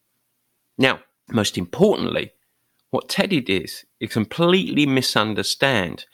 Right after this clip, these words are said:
what it actually takes to successfully get ready for a really long endurance event like a marathon, an Ironman, an ultra marathon, whatever it might be, because it's never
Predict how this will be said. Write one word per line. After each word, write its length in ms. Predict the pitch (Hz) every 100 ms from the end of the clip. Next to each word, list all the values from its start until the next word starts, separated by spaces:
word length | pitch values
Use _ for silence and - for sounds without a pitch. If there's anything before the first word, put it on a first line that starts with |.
| - -
what 260 | - 123 160
it 120 | 180
actually 540 | 131 131 - - 113 107
takes 760 | - - 151 85 - - - - _ _ _ _ _
to 120 | -
successfully 920 | 123 - - - - 127 - - 131
get 240 | 123 104 -
ready 260 | 98 95
for 260 | 98 - 98
a 60 | 95
really 340 | 95 98 104
long 200 | 90 90
endurance 540 | 90 90 143 143 - 101
event 340 | 87 87 -
like 200 | 104 -
a 40 |
marathon, 560 | 143 214 - - 95 90
an 80 | 110
Ironman, 580 | 160 156 117 95 95 - - - -
an 120 | 151
ultra 320 | 180 - 117
marathon, 460 | 101 87 87 95 87
whatever 300 | 107 117 120
it 120 | -
might 240 | 104 -
be, 280 | - 135 - _ _ _ _ _
because 640 | 147 - 190 123 - - - _ _ _ _
it's 280 | 127 123 -
never 560 | 123 143 147 151 139